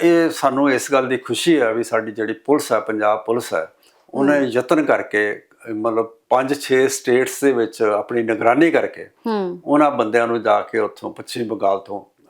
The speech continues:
Speaker 1: ਕਾਬੂ ਕੀਤਾ।
Speaker 2: ਕਾਬੂ ਕੀਤਾ ਹੈ।
Speaker 1: ਸੋ, ਇਹ ਮੇਰਾ ਮਤਲਬ ਆ ਵੀ ਇਹ, ਇਹ ਪੁਲਿਸ ਦੇ ਉੱਤੇ ਜਿੰਨੇ ਕੁ ਇਲਜ਼ਾਮ ਲੱਗ ਰਹੇ ਸੀਗੇ, ਪੁਲਿਸ ਜਿਹੜੀ ਹੈ, ਪੰਜਾਬ ਪੁਲਿਸ ਜਿਹੜੀ ਹੈ,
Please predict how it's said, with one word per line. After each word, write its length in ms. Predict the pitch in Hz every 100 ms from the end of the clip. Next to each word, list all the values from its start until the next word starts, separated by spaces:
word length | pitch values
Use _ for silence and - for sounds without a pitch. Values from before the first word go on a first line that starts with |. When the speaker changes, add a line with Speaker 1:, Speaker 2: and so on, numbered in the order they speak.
| -
Speaker 1:
ਕਾਬੂ 260 | 117 101
ਕੀਤਾ। 280 | 110 - 214
Speaker 2:
ਕਾਬੂ 140 | 202 185
ਕੀਤਾ 300 | 180 - 165
ਹੈ। 120 | 156 - -
Speaker 1:
ਸੋ, 440 | - 196 190 - -
ਇਹ 180 | 156 175
ਮੇਰਾ 220 | 151 160
ਮਤਲਬ 320 | 170 165 165 165
ਆ 120 | 156
ਵੀ 140 | 160
ਇਹ, 360 | 165 156 160 151
ਇਹ 300 | 147 143 143 - _
ਪੁਲਿਸ 320 | 185 180 - 180 160 151 131 127 -
ਦੇ 160 | 123 135
ਉੱਤੇ 280 | 143 143 147
ਜਿੰਨੇ 440 | 135 120 131 143
ਕੁ 120 | 143 135 131
ਇਲਜ਼ਾਮ 420 | 139 117 127 156
ਲੱਗ 220 | 156 123 113
ਰਹੇ 220 | 117 120
ਸੀਗੇ, 320 | - 110 113
ਪੁਲਿਸ 400 | 113 117 135 -
ਜਿਹੜੀ 320 | 117 113 107
ਹੈ, 160 | 101 95
ਪੰਜਾਬ 440 | 107 104 104 104 -
ਪੁਲਿਸ 260 | 107 -
ਜਿਹੜੀ 260 | 110 107 104
ਹੈ, 200 | 82 90